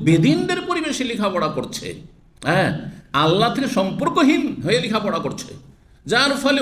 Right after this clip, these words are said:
অধিকাংশ, আহ, চিকিৎসাবিদ্যার চর্চাকারীরা দিনদার নাই, বেদিন। বড়ই দুঃখের বিষয়। একজন ইমানদার মানুষ,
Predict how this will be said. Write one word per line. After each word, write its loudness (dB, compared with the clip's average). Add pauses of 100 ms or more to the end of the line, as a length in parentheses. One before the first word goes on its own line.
(140)
অধিকাংশ, 0 (100)
আহ, 0 (120)
চিকিৎসাবিদ্যার -2
চর্চাকারীরা -2 (800)
দিনদার 2
নাই, -6 (760)
বেদিন। -2 (1200)
বড়ই 2
দুঃখের -2
বিষয়। -6 (920)
একজন 2
ইমানদার 4
মানুষ, 0